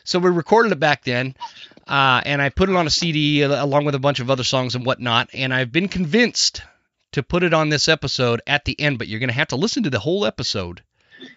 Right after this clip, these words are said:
to be able to hear it. So let me know what you guys think of that. Okay,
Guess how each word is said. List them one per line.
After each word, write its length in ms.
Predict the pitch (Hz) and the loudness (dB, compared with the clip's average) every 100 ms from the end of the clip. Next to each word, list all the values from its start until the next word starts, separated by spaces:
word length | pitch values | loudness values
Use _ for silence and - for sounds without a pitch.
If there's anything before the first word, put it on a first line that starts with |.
| _ _ _ _ _ | _ _ _ _ _
to 80 | 135 | -2
be 140 | 127 | 2
able 140 | 131 131 | 2 0
to 80 | 131 | -2
hear 180 | 254 | -4
it. 120 | - _ _ _ _ - | -4 _ _ _ _ -12
So 120 | - | -6
let 140 | 143 | -4
me 80 | 185 | -2
know 80 | 180 | -2
what 120 | 175 | -2
you 60 | 156 | -2
guys 180 | 156 - | -2 -2
think 140 | 190 | -6
of 60 | 120 | -6
that. 180 | 92 - _ _ | -8 -12 _ _
Okay, 280 | - - 262 | 2 4 2